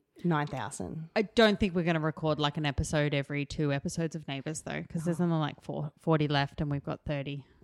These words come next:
Speaker 1: Okay, well, there goes my maths brain.
Speaker 2: Mm-mm.
Speaker 1: Uh,
Speaker 2: But
Speaker 1: we
Speaker 2: they are numbers that are close. Well done.
Speaker 1: <laughs> Near enough. That's my, I always have this idea for a game show called Near Enough,
Speaker 2: Ooh.
Speaker 1: where you just get close to the answer and you still get points.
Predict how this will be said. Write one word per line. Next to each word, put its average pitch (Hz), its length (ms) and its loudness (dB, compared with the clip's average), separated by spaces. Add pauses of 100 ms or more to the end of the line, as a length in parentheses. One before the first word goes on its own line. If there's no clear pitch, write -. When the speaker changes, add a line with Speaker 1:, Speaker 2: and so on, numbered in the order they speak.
(120)
Speaker 1:
Okay, - 220 -10
well, 151 160 0
there 165 160 0
goes 156 280 2
my 160 220 4
maths 147 260 -2
brain. 202 380 2
Speaker 2:
Mm-mm. 175 480 4 (240)
Speaker 1:
Uh, 226 600 4 (100)
Speaker 2:
But 285 100 8
Speaker 1:
we 285 60 6
Speaker 2:
they 330 100 8
are 330 300 6
numbers 196 360 4
that 156 120 0
are 147 40 0
close. - 420 -4
Well 277 180 8
done. 143 260 -2
Speaker 1:
<laughs> - 880 4
Near 240 240 4
enough. 156 320 0
That's 110 200 2
my, 196 240 8 (300)
I - 60 2
always 208 160 6
have 202 120 0
this 202 160 4
idea 160 220 4
for 160 120 2
a 147 40 4
game 143 280 0
show 220 200 2
called 147 220 0
Near 160 300 0
Enough, 196 420 -4 (220)
Speaker 2:
Ooh. 262 160 0
Speaker 1:
where 185 180 4
you 175 200 2
just 180 240 0
get - 160 0
close 160 320 2
to 170 100 2
the 151 140 2
answer 214 320 2
and 160 100 6
you 151 60 0
still 175 200 0
get 156 220 0
points. - 560 -4